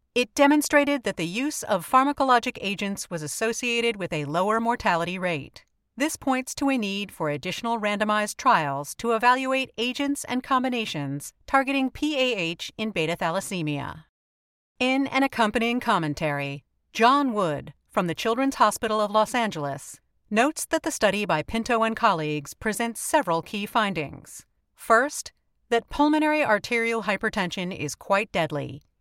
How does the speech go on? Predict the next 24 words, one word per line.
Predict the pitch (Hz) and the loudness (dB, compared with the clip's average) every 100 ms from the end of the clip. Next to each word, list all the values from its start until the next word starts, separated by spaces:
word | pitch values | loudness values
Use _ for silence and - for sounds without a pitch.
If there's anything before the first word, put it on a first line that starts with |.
| _ | _
even | 240 254 269 | -4 0 0
with | 185 147 | 0 -2
subsystemic | - 226 214 262 - 170 196 | 2 2 2 -4 -2 -2 -2
pressures. | - 240 - 151 58 - - - _ _ - | -2 -2 -2 -6 -8 -14 -18 -20 _ _ -8
Second, | - 294 - 143 - - _ - | 2 2 2 -6 -8 -16 _ -2
that | 208 208 - | 2 2 2
P | 311 320 | 0 0
A | - 226 | 0 0
H | 208 196 - | 0 -4 -4
is | 165 147 - | -6 -6 -4
undertreated | 220 262 - 233 220 220 | -2 -2 -2 -2 -2 -2
in | 226 | -2
thalassemia | 220 190 202 - 190 165 151 147 151 - | 0 0 0 -2 -2 -2 -2 -4 -8 -4
once | 160 170 - | -2 -2 0
recognized. | 208 190 160 151 135 - - - - _ _ | -2 -2 -4 -4 -4 -8 -14 -20 -20 _ _
And | 202 208 233 | 0 0 0
third, | - 285 185 139 139 - _ - | 2 4 4 0 -6 -12 _ 2
that | 208 - | 2 2
change | - 277 285 277 | 0 2 2 2
in | 214 190 | 0 -4
predicted | 190 202 254 269 226 | -2 -2 0 -2 -4
pulmonary | - 226 233 233 226 | 0 0 2 2 0
arterial | 233 160 - 202 214 220 | 0 -2 -4 -6 -4 -4
pressure | - 180 - 151 | 0 0 0 -4